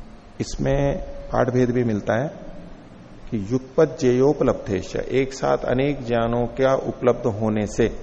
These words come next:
"युगपत जेयोपलब्धेश्च योगिना", ये च का अर्थ है। तो युगपत, युगपत जेयानुपलब्धे, युगपत जेय की अनुपलब्धि ये तो लगेगी अयोगियों में, युगपत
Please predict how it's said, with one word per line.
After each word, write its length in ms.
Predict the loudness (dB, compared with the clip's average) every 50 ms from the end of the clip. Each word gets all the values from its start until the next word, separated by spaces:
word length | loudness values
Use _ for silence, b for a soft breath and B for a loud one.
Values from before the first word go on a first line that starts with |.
| -12 -12 -12 -6 -6
"युगपत 360 | -6 -6 0 2 2 2 2 2
जेयोपलब्धेश्च 840 | 0 2 2 0 0 0 0 0 0 0 -2 0 0 0 0 0
योगिना", 600 | 0 2 4 2 2 2 2 0 0 0 0 -2 -4 -10 -16 -18 -18 -18 -18 -18 -18 -16 -16 -14 -4 -4
ये 60 | -4
च 160 | -4 0 2
का 240 | 2 2 2 2 2
अर्थ 280 | 2 2 0 -2 -4 -6
है। 300 | -6 -6 -6 B B B B B B B B B B -10 2
तो 260 | 4 4 4 4 2 -6
युगपत, 580 | -8 -4 -2 -2 -4 -4 -6 4 4 4 4 4 -4 -8 -10 -10 -10 -6
युगपत 560 | -2 -2 -2 -2 -4 0 2 2 2 2 0 -2
जेयानुपलब्धे, 1000 | 0 2 4 4 4 4 2 0 0 2 4 4 4 4 4 -2 -2 -2 -2 -4 -4
युगपत 400 | -4 -4 -4 -4 4 4 4 4
जेय 400 | 4 -2 -2 0 0 0 0 -2
की 220 | -2 0 0 0
अनुपलब्धि 680 | 0 0 0 0 0 0 2 2 2 2 2 2 2 2
ये 240 | 4 4 2 2 2
तो 140 | 2 0
लगेगी 420 | 2 2 2 2 2 0 2 0 0
अयोगियों 640 | 2 2 2 2 4 4 2 2 2 0 0 -2
में, 200 | -2 -4 -4 -6 -10 -18 -20 -20 -20 -20 -20 -20 -20 -20 -20 -20 -20 -20 -8 -4
युगपत 540 | 0 0 0 0 -2 -2 0 0 0 0 0